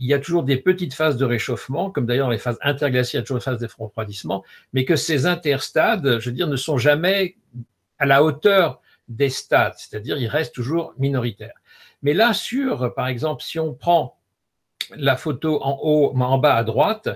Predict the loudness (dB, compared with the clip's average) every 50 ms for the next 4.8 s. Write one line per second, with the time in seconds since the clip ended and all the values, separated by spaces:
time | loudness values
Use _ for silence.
0 | -8 _ _ -20 -20 _ _ -6 -2 2 4 4 4 4 2 2 2 2 2 2
1 | 0 -2 -2 0 0 0 -2 -2 -2 -4 -6 -6 -6 -6 -6 -4 -4 -4 -4 -4
2 | -4 -4 -4 -2 -2 -2 0 0 0 0 -2 -4 -6 -6 -6 -4 -4 -4 -2 -2
3 | -2 -2 -2 -2 0 0 0 0 0 -4 -6 _ -4 -2 -2 0 0 0 0 0
4 | 0 0 0 0 2 4 6 6 6 6 6 4 2 0 -6